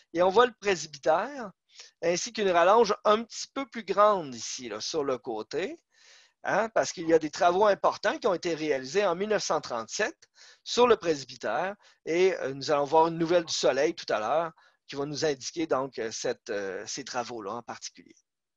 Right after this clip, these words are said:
Voilà. Donc, ces plans-là que je viens de vous montrer sont tous disponibles sur le site des Archives nationales du Québec, qui sont facilement,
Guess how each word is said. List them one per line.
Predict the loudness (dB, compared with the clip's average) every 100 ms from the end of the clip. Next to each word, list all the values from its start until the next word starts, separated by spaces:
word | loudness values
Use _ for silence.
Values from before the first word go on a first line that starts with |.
| _
Voilà. | -12 -6 -4 -6 -10 -8
Donc, | -2 0
ces | 2
plans-là | 2 2 2 0
que | 0
je | -4
viens | -4
de | -6
vous | -10
montrer | -8 -6 -8
sont | -6 -6
tous | -6 -10
disponibles | -10 -12 -6 -6 -4 -8 -10 _ -20 -20 -14
sur | -2 0
le | 0
site | -2 -6
des | -8 -6
Archives | -6 -6 -8
nationales | -10 -6 -6
du | -6
Québec, | -10 -10 -8 -10 -14 -20 _
qui | -10
sont | -8
facilement, | -6 -6 -8 -8 -6 -6